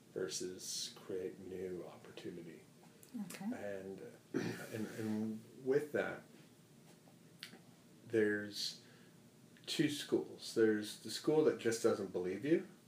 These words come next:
Speaker 2: Mm-hmm.
Speaker 1: and there's the school that doesn't want to believe you.
Speaker 2: Okay. Okay. What aspects of your character influence your maverick approach?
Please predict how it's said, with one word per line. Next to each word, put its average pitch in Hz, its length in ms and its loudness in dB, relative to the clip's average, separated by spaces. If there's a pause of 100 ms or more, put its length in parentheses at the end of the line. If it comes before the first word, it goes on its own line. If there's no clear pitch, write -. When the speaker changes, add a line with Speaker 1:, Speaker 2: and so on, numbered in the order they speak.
(160)
Speaker 2:
Mm-hmm. 180 340 -4
Speaker 1:
and 101 200 2
there's 98 180 2
the 107 60 -4
school 113 400 4
that 95 240 2 (400)
doesn't 101 320 0
want 92 260 -4
to - 100 -10
believe 85 380 -8
you. 180 140 -12 (360)
Speaker 2:
Okay. 175 300 -2 (1700)
Okay. 170 360 -14 (1300)
What 330 280 4
aspects 294 640 4
of 196 140 2
your 196 140 4
character 185 840 2
influence 170 640 2
your 165 160 2
maverick 151 460 -6
approach? 160 600 -14